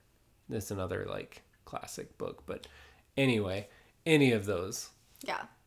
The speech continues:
Speaker 1: Fantastic.
Speaker 2: If that's your genre of book, and mine's historical fiction.
Speaker 1: Well, also Star Wars books.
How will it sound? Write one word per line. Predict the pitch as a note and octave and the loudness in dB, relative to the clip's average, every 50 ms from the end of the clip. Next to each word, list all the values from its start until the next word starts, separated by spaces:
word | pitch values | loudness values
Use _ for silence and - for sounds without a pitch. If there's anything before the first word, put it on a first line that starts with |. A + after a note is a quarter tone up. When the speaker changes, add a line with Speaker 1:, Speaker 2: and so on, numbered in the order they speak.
| _ _ _ _ _ _ _ _ _ _ _ _ _ _ _ _ _ _ _ _ _ _ _ _ _ | _ _ _ _ _ _ _ _ _ _ _ _ _ _ _ _ _ _ _ _ _ _ _ _ _
Speaker 1:
Fantastic. | - - - G#2+ G2+ F#2+ F2+ - - - - - - F#2+ F#2 - - - _ _ _ _ _ _ _ - - | -10 -6 -4 -4 -4 -6 -6 -10 -12 -10 -10 -12 -12 -12 -14 -16 -18 -20 _ _ _ _ _ _ _ -14 -14
Speaker 2:
If | A3+ G#3+ | -8 -4
that's | - G#3+ G#3+ G#3+ - | -4 -4 -2 -2 0
your | A#3 G3+ F#3 G3 | 0 0 0 0
genre | G3 - G3+ G3 G3 G3 G3+ G3+ G3+ G#3 G#3 G#3 G#3+ - _ _ - | 0 -2 -2 -2 -2 -2 -4 -6 -6 -6 -8 -8 -10 -12 _ _ -16
of | G3 G3+ - _ | -14 -14 -12 _
book, | - G3+ G3 G3 - | -8 -6 -6 -6 -10
and | - - - | -12 -12 -10
mine's | - - F#3+ - - | -10 -10 -10 -10 -12
historical | - - - - - - - - - - | -10 -10 -10 -10 -10 -12 -12 -12 -12 -12
fiction. | G3+ - - - - - - - G#3 A3+ - - _ - - - - - - - - - - - - _ - | -12 -12 -14 -14 -14 -16 -14 -14 -14 -16 -16 -20 _ -20 -20 -20 -20 -20 -18 -16 -16 -16 -18 -20 -20 _ 4
Speaker 1:
Well, | C#3 C3 B2+ | 6 6 6
also | A#2+ C3 C3 B2+ - A2+ G#2 | 6 4 4 4 2 2 0
Star | - - - G2+ F#2+ G2 | 0 2 2 2 2 2
Wars | G2 G2 F#2+ F#2+ - | 0 -2 -4 -6 -8
books. | - - - - - - - - | -10 -10 -12 -12 -14 -18 -20 -20